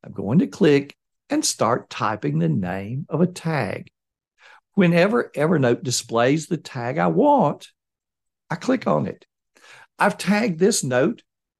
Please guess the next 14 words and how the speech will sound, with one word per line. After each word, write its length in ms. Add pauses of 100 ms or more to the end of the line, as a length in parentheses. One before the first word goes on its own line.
(120)
band 600
dash 520
history 600 (180)
and 480 (680)
band 480
dash 480 (180)
marching. 640 (1080)
I'm 240
happy 420
to 100
share 360
a 60
list 280
of 120